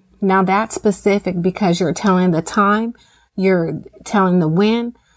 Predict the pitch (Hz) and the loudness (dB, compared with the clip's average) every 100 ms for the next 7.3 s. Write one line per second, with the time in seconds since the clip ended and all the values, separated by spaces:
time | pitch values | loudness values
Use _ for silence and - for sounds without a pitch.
0 | _ - 175 175 175 175 202 208 220 - | _ -4 0 2 2 2 0 -4 -8 -2
1 | 185 196 202 180 175 180 - 180 175 185 | 0 2 2 0 0 -2 0 2 2 2
2 | 185 175 160 - 180 208 240 277 175 - | 0 -2 -4 -2 0 2 2 0 -2 -6
3 | 175 180 190 240 233 98 - _ _ _ | 0 0 0 -2 -6 -10 -20 _ _ _
4 | _ 220 220 208 214 240 - - 226 208 | _ 0 2 2 0 -2 -6 -6 0 2
5 | 208 - 208 190 190 202 - 196 190 208 | 0 -2 0 2 0 -2 0 2 2 0
6 | 196 175 175 175 180 185 185 185 180 180 | 0 2 2 0 2 2 4 4 2 0
7 | 175 - | -2 -6